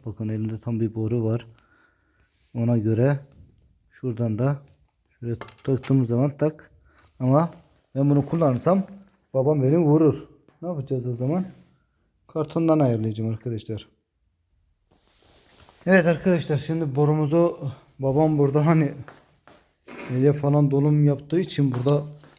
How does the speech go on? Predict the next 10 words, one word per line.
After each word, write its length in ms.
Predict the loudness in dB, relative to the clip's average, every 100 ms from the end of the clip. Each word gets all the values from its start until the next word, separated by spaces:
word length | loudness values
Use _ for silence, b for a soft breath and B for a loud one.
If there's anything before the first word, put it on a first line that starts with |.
| B
hassas 360 | -10 -6 -6 -8
iş 160 | -6
yapıldığı 340 | -6 -4 -4 -2
için 340 | -2 -4 -4 -6 B B -10 B B B B B B -20 -20 _ B B -2
biz 360 | 2 2 -2 -16 _ -6
borumuzu 720 | -2 2 4 4 2 -2 -4 -10 _ _ -2
yerine 420 | 2 4 2 0
koyalım. 480 | 2 2 2 0 0
Boruyu 260 | 0 0
kullanmayalım. 720 | -2 -2 0 2 2 2 0